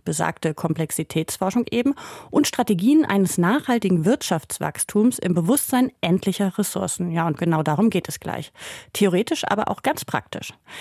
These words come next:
Denn Anders Levermann hat auch konkrete Vorschläge parat, um nicht zu sagen auch Forderungen. Sehr spannend finde ich und ja, sicher wie gesagt auch kontrovers. Lasst euch überraschen.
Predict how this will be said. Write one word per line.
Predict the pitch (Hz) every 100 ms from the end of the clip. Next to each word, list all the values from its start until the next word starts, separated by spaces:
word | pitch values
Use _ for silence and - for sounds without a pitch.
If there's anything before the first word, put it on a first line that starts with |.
| - - 202
Denn | 220 226
Anders | - 226 214
Levermann | 240 311 233 214 254 175
hat | 214 220
auch | 214
konkrete | 240 214 233 254
Vorschläge | - 320 311 - 156 147
parat, | - 151 156 - - - - _
um | - 185
nicht | 202 -
zu | 190
sagen | 190 190
auch | -
Forderungen. | - - 254 220 147 135 151 - - - - _ -
Sehr | 185 240
spannend | - 185 214
finde | - 262 277
ich | -
und | 208 202 - -
ja, | 156 143
sicher | 160 185 240 240
wie |
gesagt | 269 269 254 262 -
auch | - 202 - -
kontrovers. | - 180 - 175 - - -
Lasst | 160 156
euch | 185
überraschen. | 220 180 160 -